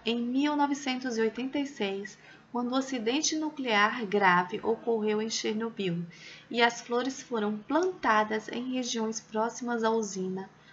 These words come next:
local para extrair o césio radioativo presente em lagoas vizinhas. Agora, os pesquisadores japoneses querem fazer testes para ver se o método é mesmo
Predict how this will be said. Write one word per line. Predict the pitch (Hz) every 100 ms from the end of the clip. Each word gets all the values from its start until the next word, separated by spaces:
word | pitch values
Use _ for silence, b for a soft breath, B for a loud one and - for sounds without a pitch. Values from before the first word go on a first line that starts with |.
| B
local | 202 220 220 247 269
para | 294 285
extrair | 269 - 240 220 226 226
o |
césio | 226 - 208 190 185 208 214 -
radioativo | - 220 233 247 247 - 214 196 202 - B B B
presente | 214 214 208 233 262 254
em |
lagoas | 240 240 220 226 240 220
vizinhas. | 240 208 196 180 170 - - B B B B B
Agora, | 190 95 185 185 202 226 -
os | 208
pesquisadores | - 277 277 - 262 240 220 277 294
japoneses | 285 294 302 285 254 226 220 220 -
querem | 214 208 214
fazer | 220 208 240 294
testes | - 202 190 - - 208 - B B B
para | 196 196 190
ver | 185 185 196 226 - - B B
se | - 240
o | 220
método | 208 226 294 285 311 277
é | 262
mesmo | 214 226 233 247 254